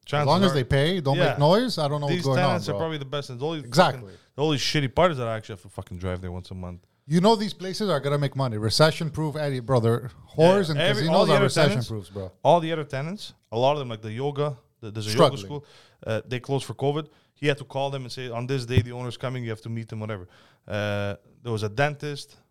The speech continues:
Speaker 1: There was a chiropractor. He had to call. All the businesses were closed. The bar was closed. All the owners had to come
Speaker 2: To show
Speaker 1: that
Speaker 2: up.
Speaker 1: day just to meet me. The burdel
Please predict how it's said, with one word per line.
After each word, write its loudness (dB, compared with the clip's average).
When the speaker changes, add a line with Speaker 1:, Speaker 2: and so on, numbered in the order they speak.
Speaker 1:
There -6
was -4
a -2
chiropractor. 0
He -8
had -2
to -20
call. -8
All 2
the -8
businesses -12
were -18
closed. -10
The -4
bar 2
was -8
closed. -6
All 2
the -8
owners -6
had -12
to -16
come -6
Speaker 2:
To -4
show 2
Speaker 1:
that 2
Speaker 2:
up. -2
Speaker 1:
day -6
just -6
to -8
meet -4
me. -14
The -4
burdel -2